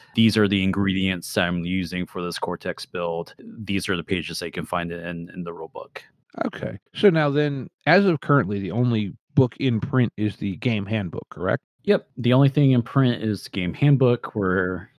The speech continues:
Speaker 1: or I shouldn't say we, 'cause I'm not fandom, but, um, they're expecting to release Tales of Exadia this year, and we should be getting, at the very least, a playtest for, uh,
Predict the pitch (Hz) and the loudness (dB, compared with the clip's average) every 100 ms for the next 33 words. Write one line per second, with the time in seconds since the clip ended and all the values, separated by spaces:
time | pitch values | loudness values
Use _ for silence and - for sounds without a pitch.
0 | _ 98 90 87 107 117 92 - 90 87 | _ 0 0 2 0 2 -2 -2 -4 -4
1 | 87 87 - 92 90 - _ 92 104 90 | -6 -6 -4 -2 -2 -4 _ -4 -2 0
2 | 85 90 - - 95 92 87 - - - | 0 -2 -4 0 2 2 0 -6 -8 -6
3 | - 95 92 85 87 - 117 110 113 110 | -2 0 0 -2 -6 -8 -2 4 6 6
4 | 107 - 110 98 104 98 - 104 95 92 | 4 0 0 0 2 0 0 -2 0 0
5 | 92 92 90 - - - 110 85 92 90 | 0 0 -2 -6 -8 0 2 2 -2 -4
6 | 82 98 87 82 82 - 107 107 117 113 | -2 0 0 -2 -4 -6 0 2 4 4
7 | 104 92 95 95 90 95 - 175 165 175 | 0 -2 -2 0 -2 -2 -2 0 2 4
8 | 165 147 - _ - 113 - - 110 98 | 6 6 2 _ 0 0 0 -4 -4 0
9 | 113 135 135 113 113 - 85 - - 104 | 2 4 2 2 0 -4 -8 -8 -6 -4
10 | - 143 143 - - _ _ - - 110 | -2 -2 -2 -6 -18 _ _ -8 0 2
11 | 110 110 107 107 104 92 101 101 101 95 | 4 4 4 4 2 2 0 0 0 -2